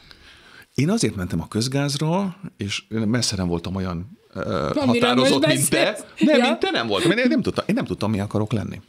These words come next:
Speaker 2: Én se tudtam.
Speaker 1: És
Speaker 2: Én ott belecsöppentem, én annak
Speaker 1: Így van.
Speaker 2: köszönhetem.
Speaker 1: És nekem azt tetszett a, a közgázon, hogy a, van az embernek egy három éve arra, hogy kitalálja, hogy mi szeretne lenni,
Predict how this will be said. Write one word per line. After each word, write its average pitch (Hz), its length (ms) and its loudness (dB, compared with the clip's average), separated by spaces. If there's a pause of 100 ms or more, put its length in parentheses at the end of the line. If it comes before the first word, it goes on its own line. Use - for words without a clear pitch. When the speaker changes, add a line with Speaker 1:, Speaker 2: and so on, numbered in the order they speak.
(920)
Speaker 2:
Én 226 140 -2
se 170 160 -2
tudtam. 165 300 -4
Speaker 1:
És 180 120 2
Speaker 2:
Én 214 60 0
ott 233 160 -2
belecsöppentem, 214 800 -2
én 220 120 -2
annak 190 100 -2
Speaker 1:
Így 180 40 -2
van. 196 120 -4
Speaker 2:
köszönhetem. 190 640 -2
Speaker 1:
És - 160 -2
nekem 160 320 0
azt - 180 -2
tetszett - 400 -4
a, 87 260 -4
a 87 140 -10
közgázon, 247 680 0 (280)
hogy 247 220 -2
a, - 120 0 (240)
van - 300 0
az 107 120 0
embernek 127 400 0
egy 117 280 -2 (240)
három 110 400 -2
éve 98 280 2
arra, 123 500 0 (440)
hogy 165 160 -2
kitalálja, 104 540 0
hogy 110 100 2
mi 107 80 2
szeretne 95 460 -2
lenni, 247 300 0